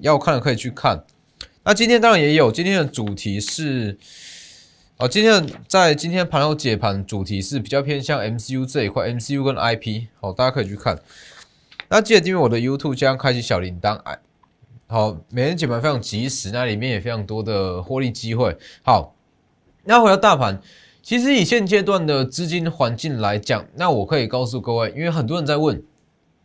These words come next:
好，什么样股票可以去大买，什么样股票我可以去重压？很多人在问，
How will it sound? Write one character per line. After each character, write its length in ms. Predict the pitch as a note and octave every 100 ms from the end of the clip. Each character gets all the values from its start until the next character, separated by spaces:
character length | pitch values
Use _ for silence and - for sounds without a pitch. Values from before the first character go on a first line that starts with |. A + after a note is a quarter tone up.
| _ - -
好， 120 | G2+
什 140 | F2+ A#2+
么 80 |
样 100 | F3+
股 140 | G3+ A#2+
票 140 | E3
可 100 | D#3+
以 60 | A#2+
去 100 | C3+
大 240 | C3+ G2+
买， 180 | E2+ D#2 -
什 160 | A#2+
么 80 | C#3+
样 160 | G3 C3
股 100 | G2
票 160 | D3
我 200 | G#2+ G2
可 160 | C#3+ B2
以 40 |
去 380 | F2+ B2+ G#2+ F#2+
重 320 | - B2 G2
压？ 180 | F#2 F2+ _ _ -
很 140 | G2+
多 100 | A#2+
人 80 | B2
在 120 | A2
问， 200 | G#2+ G2